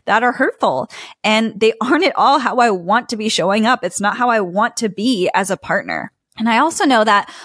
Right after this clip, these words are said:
a lot of what I experienced in my childhood contributed to me acting out in anger and defensiveness. You know, I never had my emotional experience seen,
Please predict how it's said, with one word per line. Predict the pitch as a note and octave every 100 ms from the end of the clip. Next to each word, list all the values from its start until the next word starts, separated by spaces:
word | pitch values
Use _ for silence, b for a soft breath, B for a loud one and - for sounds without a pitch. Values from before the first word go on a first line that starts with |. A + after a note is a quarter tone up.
| B
a | A3+
lot | G3 A#3+
of | F4
what | E4+
I | C#4+
experienced | A3+ - F#3+ G#3 B3 B3
in | A3
my | G3+
childhood | F#3 - - G3 B3+ C#4
contributed | - A#3 G#3+ - G3 A3 A#3+ C4+ C#4+ -
to | A#3+
me | A3 A3
acting | - G#3 - A3
out | F#3 G3
in | F#3+ F#3 -
anger | F3+ F#3 F#3 F#3+ F#3+
and | F3+
defensiveness. | F3 - D#3 D3+ - F3 G3+ - - B B
You | -
know, | F#3
I | G3+
never | G#3+ B3+
had | B3+ A3+ G#3+
my | G3+ G3
emotional | - F#3+ F3+ - G3
experience | F#3+ - - E3+ F3 F#3 G3 - -
seen, | - - G3+ G#3+ A3 A3 A#3